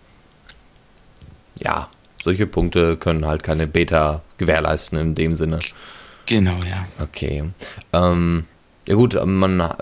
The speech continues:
Speaker 1: weiß ja noch einige Bugs, da kommen wir dann gleich noch zu, äh, aber im Allgemeinen ist das, äh, die Zusammenfassung.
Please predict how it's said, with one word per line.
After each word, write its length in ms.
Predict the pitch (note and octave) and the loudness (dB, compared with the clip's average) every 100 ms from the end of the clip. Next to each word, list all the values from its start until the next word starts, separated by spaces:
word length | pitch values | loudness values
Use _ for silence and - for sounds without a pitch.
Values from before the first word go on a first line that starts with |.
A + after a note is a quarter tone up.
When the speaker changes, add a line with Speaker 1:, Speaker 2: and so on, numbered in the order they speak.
| F2 C2 - | -8 -8 -10
Speaker 1:
weiß 400 | - C#2+ F#2 A#2+ | -10 -2 2 4
ja 140 | B2+ A2+ | 4 4
noch 200 | G#2 - | 2 2
einige 300 | G2 F#2+ F2 | 2 4 4
Bugs, 240 | F#2+ C3 | 2 0
da 80 | G#2+ | 0
kommen 140 | G#2+ | 2
wir 60 | G2 | 2
dann 100 | F2+ | 4
gleich 240 | E2 A#2+ | 2 2
noch 140 | B2+ A#2+ | 0 -4
zu, 360 | - B2+ C3 | 2 4 6
äh, 40 | - | 4
aber 380 | G2 F#2+ F#2+ G2 | 2 2 2 2
im 140 | G2 - - _ | 0 -4 -14 _
Allgemeinen 640 | G#2 G2 F2+ D#2+ G2+ G#2+ | 2 4 4 4 4 2
ist 260 | - F#2 - | 0 -2 0
das, 220 | F#2+ - | 0 0
äh, 160 | - F2 | -2 -2
die 100 | F2 | -2
Zusammenfassung. 720 | - E2+ E2 D#2 D#2+ D#2 | 0 2 2 0 -2 -2